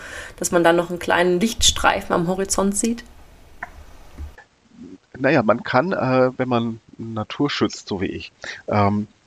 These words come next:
Speaker 2: ähm, durchaus positive Entwicklungen sehen, äh, wenn man sich aktiv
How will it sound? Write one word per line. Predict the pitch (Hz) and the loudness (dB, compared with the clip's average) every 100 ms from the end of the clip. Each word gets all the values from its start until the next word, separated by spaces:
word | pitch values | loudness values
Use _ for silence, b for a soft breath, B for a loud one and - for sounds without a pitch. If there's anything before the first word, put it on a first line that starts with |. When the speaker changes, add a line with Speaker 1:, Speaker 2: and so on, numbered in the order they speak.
| _ - - - | _ -20 -16 -4
Speaker 2:
ähm, | 110 101 - - | -2 -2 -10 2
durchaus | 131 - 104 107 - | 4 4 2 2 -2
positive | - 190 170 135 - 123 113 | 4 6 6 0 -2 2 2
Entwicklungen | 104 101 135 113 107 92 | 0 -2 -2 -2 -4 -4
sehen, | 87 85 127 175 B B - | -4 -2 -2 -4 B B -6
äh, | 110 113 - | 0 0 2
wenn | 104 | 0
man | 135 120 123 | 0 0 -4
sich | - - | -8 -8
aktiv | - - 120 - - - | -8 -6 -4 -4 -8 -20